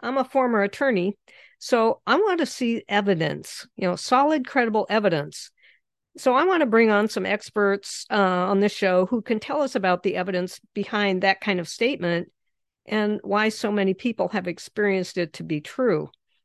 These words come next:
Um, you know, the Bible taught <clears throat> that, uh, according to our faith, it will be done to us, or we get what our faith expects.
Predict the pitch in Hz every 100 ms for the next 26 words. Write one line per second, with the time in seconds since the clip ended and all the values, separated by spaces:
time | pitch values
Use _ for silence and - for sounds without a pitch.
0 | _ _ _ _ _ - 190 190 - _
1 | - 202 190 185 277 339 208 226 202 208
2 | _ _ _ _ 202 180 185 _ 214 208
3 | 185 190 _ 214 _ - 190 180 170 -
4 | - 320 311 - 214 202 277 220 180 196
5 | - _ _ - 208 220 240 202 202 202
6 | 220 220 165 - 135 - - _ _ _
7 | _ 214 226 233 202 240 - 202 202 190
8 | - 190 190 - 151 - - 185 147 -
9 | -